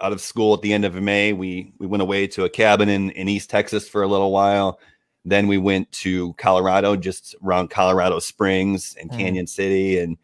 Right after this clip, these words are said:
Speaker 1: and, uh, up towards into the mountains and stuff. And then we went to Santa Fe, uh, just kinda
Speaker 2: Mm-hmm.
Speaker 1: cruising around. And yeah, now I'm back home this week,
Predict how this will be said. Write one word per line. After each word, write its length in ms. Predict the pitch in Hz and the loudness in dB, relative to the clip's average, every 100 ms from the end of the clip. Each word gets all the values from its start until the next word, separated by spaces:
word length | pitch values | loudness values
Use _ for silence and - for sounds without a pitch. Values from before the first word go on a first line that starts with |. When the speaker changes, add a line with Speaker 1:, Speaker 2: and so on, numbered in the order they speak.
| _ _ _ _ - | _ _ _ _ -12
Speaker 1:
and, 320 | 85 85 82 | -8 -6 -2
uh, 180 | 82 85 | 0 0
up 240 | 82 98 - | 0 -2 0
towards 280 | 95 92 92 | 2 2 2
into 140 | 92 | 2
the 40 | 90 | 2
mountains 400 | 90 87 98 90 | 2 2 0 0
and 120 | 95 | -2
stuff. 480 | - 101 95 101 95 | 2 4 4 2 0
And 120 | 90 | 0
then 120 | 92 | 0
we 80 | 92 | 0
went 160 | 92 | -2
to 60 | - | -4
Santa 260 | - 95 90 | 0 2 2
Fe, 580 | - 101 98 101 104 104 - | 2 4 6 4 2 -2 -6
uh, 100 | 87 | -4
just 140 | 101 - | -2 0
kinda 140 | 180 | 0
Speaker 2:
Mm-hmm. 80 | 131 | 4
Speaker 1:
cruising 300 | 135 147 131 | 6 6 6
around. 300 | 107 110 113 | 6 6 6
And 100 | 104 | 6
yeah, 220 | 110 101 | 6 4
now 180 | 101 104 | 4 2
I'm 100 | 101 | 4
back 260 | 104 107 - | 4 4 4
home 240 | 104 107 | 2 4
this 200 | 107 104 | 2 0
week, 400 | 101 107 104 _ | -2 -2 -2 _